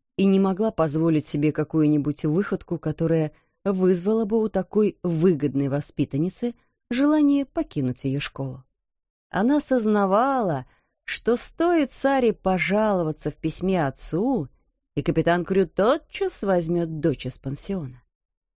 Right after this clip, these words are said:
По глубокому убеждению мисс Минчин, если детей всегда хвалить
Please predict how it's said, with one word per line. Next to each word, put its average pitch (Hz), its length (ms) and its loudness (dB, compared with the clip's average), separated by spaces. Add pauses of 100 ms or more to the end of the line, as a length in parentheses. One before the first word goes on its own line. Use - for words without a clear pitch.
(200)
По 233 60 4
глубокому 277 800 4
убеждению 220 880 4
мисс 190 320 2
Минчин, 254 560 0 (580)
если 285 380 2
детей 226 380 2
всегда 180 420 -2
хвалить 170 640 -2